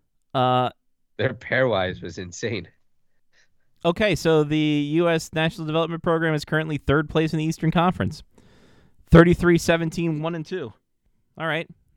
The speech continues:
Speaker 1: That's fine. So they are only two points behind Youngstown.
Speaker 2: Oh, interesting.
Speaker 1: So, I guess, I guess their college games count?
Speaker 2: So do they play,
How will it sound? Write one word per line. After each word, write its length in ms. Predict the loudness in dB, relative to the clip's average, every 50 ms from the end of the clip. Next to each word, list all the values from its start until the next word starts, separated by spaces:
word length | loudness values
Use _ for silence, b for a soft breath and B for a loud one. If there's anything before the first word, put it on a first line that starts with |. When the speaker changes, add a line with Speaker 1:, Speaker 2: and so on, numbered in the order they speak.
| _ _ _ _ _ _ _
Speaker 1:
That's 200 | -14 -14 -10 -4
fine. 280 | -2 0 0 0 -2 _ _ _ _ _ _ _ _ _ _ _ _ _ _ _ _ _ _ _ _ _ _ _ _ _ _ _
So 320 | -4 -2 0 2 0 0
they 200 | 0 -2 -2 0
are 200 | 0 0 0 0
only 220 | 0 0 0 0 -2
two 180 | -2 -4 -4
points 260 | 0 0 -2 -2 0
behind 280 | -2 -2 -2 -2 -2 -2
Youngstown. 520 | -2 0 -2 -2 -4 -4 -8 -6 -6 -6 -8 _ _ _ _ _ _ _ _ _ _ _ _ _ _ _ _ -4
Speaker 2:
Oh, 280 | -2 -2 -2 -4 -6 -12 _ _ _ _ _ _ _ _ -10
interesting. 500 | -10 -8 -6 -10 -10 -10 -10 -14 -14 -14 -14 _ _ _ _ _ _ _ _ _ _ _
Speaker 1:
So, 480 | -20 -10 -6 -4 -2 -2 -2 -4 -4 _ _ _ _ _ _ _ _ _ _ _ _ _ _ _ _
I 100 | -6 -2
guess, 240 | 0 0 -2 -2 -6 _
I 140 | -4 -4 -4
guess 300 | -2 -2 -4 -4 -4 -4
their 400 | -2 -2 0 0 0 -2 -4 -8 _ _ _ _ _ _ _ _ _ _ _ _ -10
college 360 | -8 -6 -4 -4 -4 -4 -4
games 300 | -4 -2 -2 -4 -6 -8
count? 340 | -8 -8 -6 -6 -8 -8 _ _ -20 _ _ _ _ _ _ _ _ _ _ _ _ _ _ _ _ _ _ _ b b b b b b
Speaker 2:
So 180 | -4 -4 -2 -2
do 120 | -2 -2
they 160 | -2 -2 -4
play, 420 | -4 -4 -4 -2 -2 -2 -2 -4